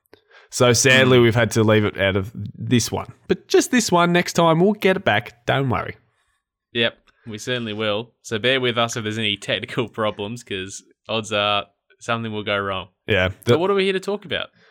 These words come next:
Speaker 1: Well, there's a lot of rab-, for start, there's a lot of rabbits on the line, on the internet line between yours and mine. So
Speaker 2: There is. There would be. There'd be tons, actually.
Speaker 1: they'll be chewing at it.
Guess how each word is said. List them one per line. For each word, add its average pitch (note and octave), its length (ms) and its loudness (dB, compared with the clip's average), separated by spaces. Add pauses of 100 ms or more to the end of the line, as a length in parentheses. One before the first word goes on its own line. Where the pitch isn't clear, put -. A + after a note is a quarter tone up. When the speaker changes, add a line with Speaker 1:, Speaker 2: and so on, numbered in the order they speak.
(140)
Speaker 1:
Well, G#2 100 4
there's G#2+ 140 6
a A#2+ 60 6
lot C3+ 120 8
of G#2 100 4
rab-, G#2 260 2
for - 160 -4
start, F#2+ 320 0
there's F#2 120 0
a G2 40 2
lot G2+ 100 6
of F#2 120 2
rabbits E2+ 340 -2
on D#2+ 100 -2
the D#2 80 -2
line, D#2+ 400 0 (100)
on E2+ 120 -2
the E2 100 -4
internet E2 320 -2
line D2+ 200 -2
between D#2+ 280 -2
yours D2+ 200 -4
and D#2 80 -6
mine. D2+ 260 -4 (1300)
So - 240 0
Speaker 2:
There G#2+ 120 2
is. A2 300 -2 (300)
There A2+ 120 -2
would B2 120 -2
be. G2 120 -2
There'd C3 320 -2
be G#2+ 120 -4
tons, B2 280 -6
actually. - 260 -8
Speaker 1:
they'll G#2 120 4
be G2 80 4
chewing G2 300 4
at D#2+ 120 2
it. - 100 -2